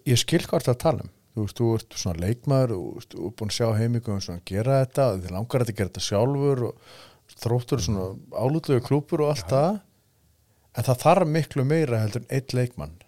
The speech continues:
Speaker 1: og
Speaker 2: Já.
Speaker 1: einn þjálfara. Þú veist, það þarf allan pakkan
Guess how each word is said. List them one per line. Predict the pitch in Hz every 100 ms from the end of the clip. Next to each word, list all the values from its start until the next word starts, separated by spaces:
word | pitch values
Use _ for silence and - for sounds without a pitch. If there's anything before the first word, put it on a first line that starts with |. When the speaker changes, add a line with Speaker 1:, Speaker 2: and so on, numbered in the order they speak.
| _ _ _
Speaker 1:
og | 104 98 98
Speaker 2:
Já. | 104
Speaker 1:
einn | 113
þjálfara. | 123 117 78 87
Þú | 95
veist, | 95 -
það | 95
þarf | 131 131 98 - _ _ _ _ _ _ _ -
allan | 120 - - 101 87 _ _ _ _ _ _
pakkan | - 117 - 73 73